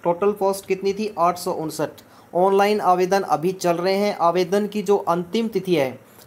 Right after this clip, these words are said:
अंतिम तिथि है तेईस जून दो हज़ार इक्कीस।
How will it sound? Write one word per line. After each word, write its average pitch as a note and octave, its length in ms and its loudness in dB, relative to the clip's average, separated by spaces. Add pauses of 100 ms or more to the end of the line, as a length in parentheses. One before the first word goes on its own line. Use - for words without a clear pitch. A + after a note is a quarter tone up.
अंतिम F#3+ 340 -2
तिथि F#3+ 300 -2
है G3+ 200 0
तेईस G#3 580 2
जून G3 300 4
दो E3+ 280 4
हज़ार F3 400 2
इक्कीस। D#3+ 380 -4